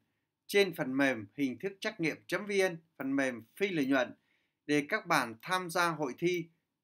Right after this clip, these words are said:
Thầy thuốc giỏi chuyên môn vững bảo hiểm y tế. Các bạn có nhu cầu, à, học ôn kiến thức nền trên phần mềm hình thức trắc nghiệm chấm V N, các bạn kết nối Zalo với thầy giáo Thạc sĩ Lê Văn Quang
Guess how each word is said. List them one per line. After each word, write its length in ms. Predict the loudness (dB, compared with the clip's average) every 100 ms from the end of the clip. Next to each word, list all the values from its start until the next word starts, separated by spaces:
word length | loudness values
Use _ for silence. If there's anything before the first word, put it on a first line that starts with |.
| -4
Thầy 280 | 2 4 2
thuốc 220 | -4 -8 -4
giỏi 300 | -4 -4 -6
chuyên 180 | -2 0
môn 300 | 0 0 -4 _
vững 320 | -4 -2 -2
bảo 160 | -4 -6
hiểm 220 | -6 -2
y 80 | 0 4
tế. 240 | 2 2 -4 _ _ _ _ _
Các 140 | -2 0
bạn 220 | -2 -2
có 80 | -2
nhu 180 | -2 0
cầu, 420 | 4 4 4 -4 _ _
à, 320 | -10 -8 -8 -12 _ _ _ _ -6
học 200 | -6 -2
ôn 260 | 0 2 0
kiến 120 | -6
thức 160 | -6
nền 300 | 0 2 2 2
trên 200 | 2 2
phần 160 | -2 0
mềm 260 | 2 0 -4
hình 180 | -4 -4
thức 120 | -6 -6
trắc 160 | -4
nghiệm 200 | -4 -4
chấm 160 | -6 -2
V 60 | 0 0
N, 60 | -2 _ _ _ -2
các 160 | 0
bạn 200 | 2 0 0
kết 120 | -2
nối 180 | -2 0
Zalo 420 | 0 2 2 0
với 100 | -4
thầy 180 | -4 -2
giáo 320 | 0 0 -2
Thạc 140 | -4 -4
sĩ 180 | -4 -4
Lê 140 | -4
Văn 180 | -4 -2
Quang 260 | 0 0